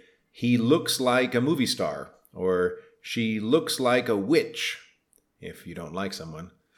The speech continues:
Um, and next we have make fun of. That's M A K E F U N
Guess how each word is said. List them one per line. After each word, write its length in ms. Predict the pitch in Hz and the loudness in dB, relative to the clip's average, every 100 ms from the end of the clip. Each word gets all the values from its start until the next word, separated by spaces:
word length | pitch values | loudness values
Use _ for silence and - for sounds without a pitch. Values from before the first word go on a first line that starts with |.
| _ _ - | _ _ -8
Um, 920 | 98 95 92 92 87 87 85 82 - _ _ _ | -2 0 0 -2 -4 -8 -12 -16 -20 _ _ _
and 140 | - 117 | -12 -4
next 360 | 123 135 123 | -2 -4 -6
we 120 | 120 101 | -6 -4
have 320 | 101 101 90 | -2 -2 -4
make 420 | 107 123 165 156 | -4 0 0 -2
fun 400 | - - 131 131 | -12 -4 -2 0
of. 540 | 98 78 65 - - _ _ | -2 -2 -8 -16 -20 _ _
That's 220 | 90 - - | -14 -14 -12
M 260 | 107 113 113 | -8 -6 -4
A 260 | 98 98 98 | -4 -4 -4
K 180 | - 92 | -4 -6
E 720 | 85 117 139 113 139 147 - _ _ _ | -6 -6 -2 -2 -4 -8 -18 _ _ _
F 320 | - 110 - | -4 -4 -4
U 240 | 101 95 92 | -4 -4 -2
N 480 | 113 127 113 151 | -2 0 0 -4